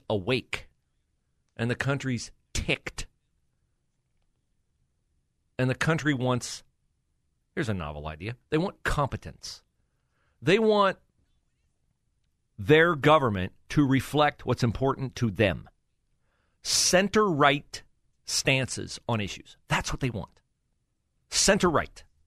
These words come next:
Okay? I don't think people want to take away abortion. I would.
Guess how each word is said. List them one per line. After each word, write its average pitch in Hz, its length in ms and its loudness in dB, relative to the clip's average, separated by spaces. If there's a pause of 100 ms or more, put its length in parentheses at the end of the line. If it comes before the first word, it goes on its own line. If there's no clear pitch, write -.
(240)
Okay? 180 240 2 (1300)
I - 60 0
don't 214 140 2
think 196 140 2
people 156 300 4
want 156 180 4
to 165 40 2
take 160 240 2
away 156 200 6
abortion. 147 460 0 (100)
I 107 200 4
would. 156 340 2